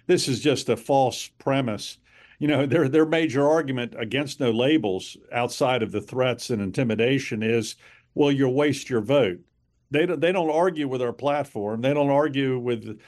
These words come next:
the potential quality of candidates that we'll be selecting from.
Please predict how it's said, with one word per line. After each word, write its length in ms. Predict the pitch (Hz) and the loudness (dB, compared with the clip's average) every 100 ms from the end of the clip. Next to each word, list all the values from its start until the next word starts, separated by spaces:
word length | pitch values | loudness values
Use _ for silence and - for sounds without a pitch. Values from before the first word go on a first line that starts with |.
| _ _ - | _ _ -6
the 60 | 113 | -4
potential 440 | 117 147 123 120 | 0 0 0 -4
quality 380 | - 143 139 127 | -2 0 2 0
of 140 | 110 | -2
candidates 640 | - 139 147 117 110 110 - | -4 -4 -2 -2 -2 -4 -4
that 160 | 113 | -4
we'll 200 | 139 127 | -2 -2
be 160 | 123 120 | 0 -2
selecting 600 | - 120 123 139 135 98 | -2 0 0 0 -4 -6
from. 460 | - 110 101 113 | -4 -4 -2 -6